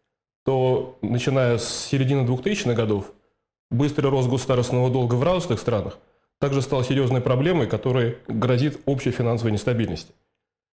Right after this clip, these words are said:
Перед тем, как перейти к обсуждению, что такое устойчивость государственного долга и как макроэкономическая политика должна строиться, чтобы обеспечить эту устойчивость, необходимо сказать несколько общих слов относительно природы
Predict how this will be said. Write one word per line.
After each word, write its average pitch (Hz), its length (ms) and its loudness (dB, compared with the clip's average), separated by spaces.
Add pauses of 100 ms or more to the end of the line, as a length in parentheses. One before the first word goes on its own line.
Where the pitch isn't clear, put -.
(240)
Перед 165 180 2
тем, 180 140 0
как 165 220 -2
перейти 156 640 0 (580)
к - 20 -4
обсуждению, 147 540 2
что - 180 0
такое 139 260 0
устойчивость 131 460 0
государственного 120 540 0
долга 127 380 0 (480)
и 139 80 0
как 131 380 0
макроэкономическая 123 840 0
политика 123 400 0
должна 120 260 2
строиться, 123 480 0
чтобы 120 240 0
обеспечить 113 400 -2
эту 131 160 0
устойчивость, 127 540 0 (720)
необходимо 156 460 0
сказать 156 280 2
несколько 151 320 0
общих 147 460 0
слов 190 320 0 (800)
относительно 139 640 0
природы 143 540 0